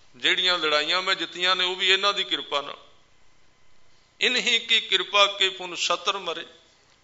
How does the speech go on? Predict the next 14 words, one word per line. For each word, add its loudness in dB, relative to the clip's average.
ਇਨਹੀ 4
ਕੀ 0
ਕਿਰਪਾ 2
ਤੇ -2
ਪੁਨ -8
ਵਿਦਿਆ 4
ਲਈ, 0
ਇਨਹੀ -2
ਕੀ -4
ਕਿਰਪਾ 0
ਤੇ 0
ਪੁਨ -8
ਧਾਮ 4
ਭਰੇ, 0